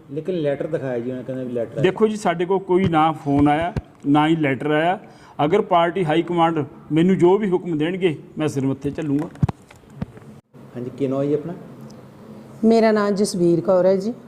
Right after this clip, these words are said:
Speaker 1: ਹਾਂਜੀ।
Speaker 3: ਮੈਂ ਮਹਿਲਾ ਮੋਰਚਾ ਬੀਜੇਪੀ ਖੰਨਾ ਜ਼ਿਲ੍ਹਾ ਪ੍ਰਧਾਨ।
Speaker 1: ਅੱਛਾ।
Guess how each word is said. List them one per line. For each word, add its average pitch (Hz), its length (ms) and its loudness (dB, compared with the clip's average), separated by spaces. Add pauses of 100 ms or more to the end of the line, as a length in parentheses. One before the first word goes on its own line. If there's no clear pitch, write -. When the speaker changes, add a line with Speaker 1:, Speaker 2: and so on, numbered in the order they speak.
(120)
Speaker 1:
ਹਾਂਜੀ। 104 260 -12 (400)
Speaker 3:
ਮੈਂ 190 460 2 (540)
ਮਹਿਲਾ 208 420 4
ਮੋਰਚਾ 202 540 0 (840)
ਬੀਜੇਪੀ 208 480 2
ਖੰਨਾ 190 440 -2 (220)
ਜ਼ਿਲ੍ਹਾ 202 280 2
ਪ੍ਰਧਾਨ। 196 440 -6 (880)
Speaker 1:
ਅੱਛਾ। - 260 -20